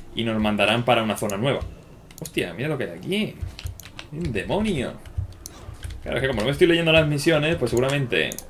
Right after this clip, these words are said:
digan algo y yo no me estoy enterando de nada, pero,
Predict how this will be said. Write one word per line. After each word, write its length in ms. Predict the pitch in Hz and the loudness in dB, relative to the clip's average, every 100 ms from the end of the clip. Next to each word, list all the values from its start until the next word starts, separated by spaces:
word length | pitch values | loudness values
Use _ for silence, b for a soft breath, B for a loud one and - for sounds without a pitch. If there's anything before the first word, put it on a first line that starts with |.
| - - - - - - - - - - | -16 -16 -14 -14 -12 -12 -12 -14 -12 0
digan 260 | 117 127 | 4 6
algo 380 | 139 139 117 147 | 6 4 4 2
y 40 | 135 | 0
yo 120 | 101 | -2
no 60 | |
me 60 | 117 | -2
estoy 160 | - 113 | -4 -4
enterando 340 | 95 95 92 | -2 -2 0
de 80 | 90 | -2
nada, 140 | 156 - | -2 -4
pero, 160 | - | -8